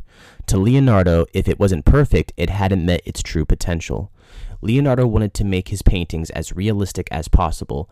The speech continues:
and he would often go to extreme lengths to do this. He would go so far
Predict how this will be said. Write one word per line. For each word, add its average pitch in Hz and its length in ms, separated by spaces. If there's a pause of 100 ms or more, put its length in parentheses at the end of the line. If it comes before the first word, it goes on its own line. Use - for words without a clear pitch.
and 90 160
he 92 80
would 87 140
often 107 360
go 92 200
to - 160
extreme 107 440
lengths 85 540
to 98 100
do 73 200
this. - 320 (560)
He - 120
would 113 180
go 147 180
so 151 180
far 104 340